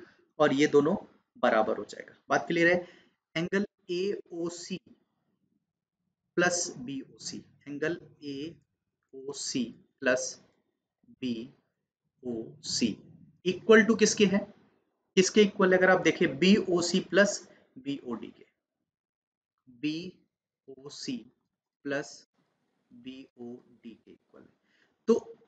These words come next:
ये दोनों बराबर है, ये कट जाएगा क्योंकि ये इधर जाएगा तो minus हो जाएगा, cancel हो जाएगा। तो बचा क्या?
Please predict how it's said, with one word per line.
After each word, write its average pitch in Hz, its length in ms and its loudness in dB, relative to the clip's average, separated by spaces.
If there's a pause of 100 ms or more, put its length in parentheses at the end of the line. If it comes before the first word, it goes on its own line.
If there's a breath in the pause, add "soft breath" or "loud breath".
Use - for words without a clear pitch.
(220)
ये 190 120 6
दोनों 208 280 6
बराबर 196 380 6
है, 196 180 -4 (360)
ये 165 260 4
कट 160 240 2
जाएगा 175 300 0 (240)
क्योंकि 156 300 -2
ये 170 80 4
इधर 165 180 4
जाएगा 170 240 6
तो 170 100 2
minus 165 360 -4
हो 165 40 -10
जाएगा, 160 240 -2
cancel 147 380 0
हो 151 60 2
जाएगा। 143 260 0 (460 loud breath)
तो 220 80 6
बचा 180 280 6
क्या? 185 200 4